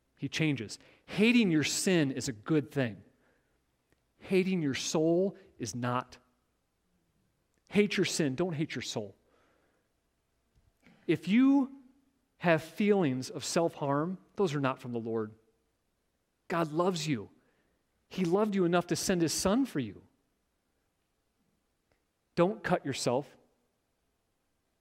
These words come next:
If you're having suicidal thoughts, those are not from the Lord. Some of us in this room have been touched by suicide.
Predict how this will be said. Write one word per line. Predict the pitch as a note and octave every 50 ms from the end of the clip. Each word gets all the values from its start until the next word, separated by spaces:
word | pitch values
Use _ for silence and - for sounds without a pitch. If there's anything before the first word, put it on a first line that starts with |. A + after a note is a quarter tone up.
| _ -
If | F3+ D#3 -
you're | F3+ G3+ G3
having | G3 G#3 F#3 F3+ D#3+
suicidal | - - - G3 F#3+ F3 - - F#3 E3 D#3 D#3
thoughts, | C#3 - - E3 D3+ F3 G#3 G#3+ - - - - _ _ _ _ _ _ _ _ _ _ _ -
those | F3 D#3+ D#3
are | D#3
not | D3+ D#3 D#3+ F3 E3
from | - D#3 C#3
the | B2+
Lord. | A#2 A2+ A2 A2 A2 B2 B2+ B2+ _ _ _ _ _ _ _ _ _ _ _ _ _ _ _ _ _ _ _ _ _ _ _ _ _ _ _ _ _ _ _ _ _ _ _ _
Some | - - - F#3 F#3+
of | F#3+ E3+
us | E3 C#3 F#3+
in | E3
this | D#3+ D3 - E3
room | E3 D#3+
have | D3+ C3+
been | C3+ B2
touched | A#2+ - D#3+ D#3 - -
by | - C3 B2
suicide. | - - - B2+ A#2+ A2+ - B2 A2 G#2 G2+